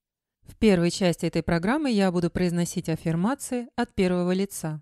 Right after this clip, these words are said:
и оставлю вам время, чтобы повторять эти слова за мной. Во второй части я буду обращаться к вам, как бы говоря с вами.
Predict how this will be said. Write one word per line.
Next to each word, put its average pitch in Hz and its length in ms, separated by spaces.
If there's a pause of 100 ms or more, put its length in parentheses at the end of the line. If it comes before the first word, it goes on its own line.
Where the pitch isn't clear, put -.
(160)
и 185 80
оставлю 175 520
вам 151 200
время, 254 300
чтобы 208 260
повторять 180 640
эти 240 280
слова 160 360
за 170 140
мной. 156 340 (1080)
Во 190 220
второй 247 360
части 185 380
я 175 100
буду 190 180
обращаться 180 560
к - 80
вам, 254 240
как 262 240
бы 233 240
говоря 208 480
с - 140
вами. 151 340